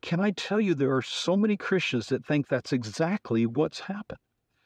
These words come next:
That we sinned, we blew it, we made mistakes, we failed, we f-, came short of the glory of God. Jesus came and said, "Okay, you've made a mess of things. I'm gonna clean up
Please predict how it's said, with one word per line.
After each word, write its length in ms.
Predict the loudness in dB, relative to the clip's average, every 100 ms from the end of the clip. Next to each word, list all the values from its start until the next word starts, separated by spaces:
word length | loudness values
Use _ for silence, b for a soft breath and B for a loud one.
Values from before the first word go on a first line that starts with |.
| _ -2
That 120 | 0
we 220 | 2 2
sinned, 480 | 2 0 2 4 2
we 180 | 2 0
blew 300 | 2 2 2
it, 100 | 2
we 160 | 0 2
made 240 | 2 2
mistakes, 580 | 0 -2 0 0 -2 -4
we 160 | -2
failed, 460 | -2 0 2 2 -2
we 160 | -2 -2
f-, 340 | -4 -4 -4
came 220 | 0 0
short 280 | 0 0 0
of 60 | 0
the 80 |
glory 280 | 0 2 2
of 40 | 2
God. 200 | -2 0
Jesus 380 | 0 0 -2 -2
came 160 | 0
and 80 | 0
said, 160 | 0 0
"Okay, 240 | 2 0
you've 180 | 0 2
made 180 | 2 2
a 60 |
mess 320 | 2 0 -2
of 80 | -6
things. 400 | -4 -2 -2 -4 -10 _ _ _ _ _ _ _ _ _ _
I'm 100 | -2
gonna 340 | 2 2 2 -2 -8 -6
clean 300 | 0 4
up 100 | 4